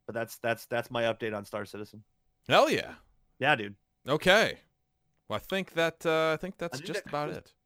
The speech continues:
Speaker 1: Yeah, I think that covers the gamut, my friend.
Speaker 2: Yeah, we hit it all.
Speaker 1: We did.
Speaker 2: Not a
Speaker 1: I think
Speaker 2: single
Speaker 1: it's time to end.
Speaker 2: fucking anything left unturned.
Speaker 1: <laughs>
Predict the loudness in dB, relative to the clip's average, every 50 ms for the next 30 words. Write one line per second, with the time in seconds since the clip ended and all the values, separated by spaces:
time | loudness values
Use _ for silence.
0 | _ _ _ -6 -6 -6 -4 -4 -4 -4 -2 0 0 0 0 -2 -6 -6 -4 -2
1 | -2 -2 -4 -6 -6 -4 -2 -2 -2 -4 -6 -10 _ -4 -2 0 4 4 4 6
2 | 6 4 2 0 -2 -8 _ _ _ _ _ _ _ _ _ -8 -6 -6 -4 0
3 | 2 2 2 2 -2 -8 _ _ _ _ _ _ -10 -8 -8 -8 -8 -8 -6 -4
4 | -2 0 0 0 0 0 -2 0 0 0 0 0 -2 -4 -4 -4 -4 -4 -2 -2
5 | -4 -4 -6 -6 -6 -6 -6 -6 -8 -8 -8 -6 -6 -6 -6 -4 -6 -6 -6 -6
6 | -8 -8 -8 -6 -6 -8